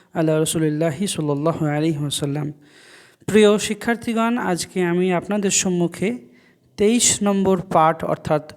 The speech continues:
ত্রয়োবিংশ পাঠ নিয়ে হাজির হয়েছি। ক্লাসের শুরুতেই আমরা নতুন কিছু শব্দ সম্পর্কে পরিচিত হব, তারপর একটি আ-, আরবি এবারত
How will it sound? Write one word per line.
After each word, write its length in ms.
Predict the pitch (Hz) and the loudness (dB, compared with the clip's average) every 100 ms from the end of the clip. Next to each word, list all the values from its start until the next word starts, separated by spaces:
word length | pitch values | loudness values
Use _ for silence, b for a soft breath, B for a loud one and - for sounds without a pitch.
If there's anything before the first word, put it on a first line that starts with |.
| B B B - | B B B -6
ত্রয়োবিংশ 680 | 214 226 240 226 220 - | 2 4 4 2 0 0
পাঠ 420 | 196 196 170 165 175 | -2 0 -2 -2 -4
নিয়ে 120 | 170 | -4
হাজির 360 | 139 139 143 | -2 -4 -4
হয়েছি। 500 | 131 139 135 - 139 139 _ b b b | -2 -2 -2 -6 -10 -14 _ b b b
ক্লাসের 400 | b 175 170 185 | b -2 0 0
শুরুতেই 480 | 175 226 240 247 262 | 2 4 4 4 0
আমরা 320 | 233 208 190 | 0 2 2
নতুন 280 | 185 190 226 | 0 -2 -4
কিছু 220 | - 190 | -4 -2
শব্দ 300 | - 165 156 | -2 -2 -2
সম্পর্কে 520 | 160 170 156 151 135 | -2 0 0 -2 -2
পরিচিত 440 | 135 151 151 160 170 | 0 2 2 0 -2
হব, 440 | 160 180 208 233 - b b b _ - | 0 0 0 -2 -10 b b b _ -2
তারপর 400 | 147 135 147 139 | -2 0 0 0
একটি 280 | - - | -2 -4
আ-, 200 | 143 - - - | -4 -4 -8 -4
আরবি 420 | 147 143 139 147 | 0 0 0 -6
এবারত 580 | - 156 151 165 185 180 | -4 -4 0 0 0 -2